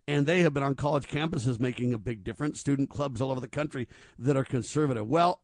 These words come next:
their efforts are paying off in more ways than one because now the headline says this, quote, "Conservative college students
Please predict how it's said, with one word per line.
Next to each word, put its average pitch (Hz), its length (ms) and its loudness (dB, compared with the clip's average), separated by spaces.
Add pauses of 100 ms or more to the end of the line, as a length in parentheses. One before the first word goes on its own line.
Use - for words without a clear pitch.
their 170 360 0
efforts 185 540 -2
are 139 100 -2
paying 170 360 0
off 160 220 2
in 143 100 2
more 151 180 4
ways 143 220 2
than 135 160 2
one 165 160 2
because 190 960 0 (720)
now 170 320 4
the 165 140 4
headline 160 560 4
says 139 420 2
this, 170 320 0
quote, 165 380 2
"Conservative 185 720 -2
college 165 440 -2
students 123 680 -4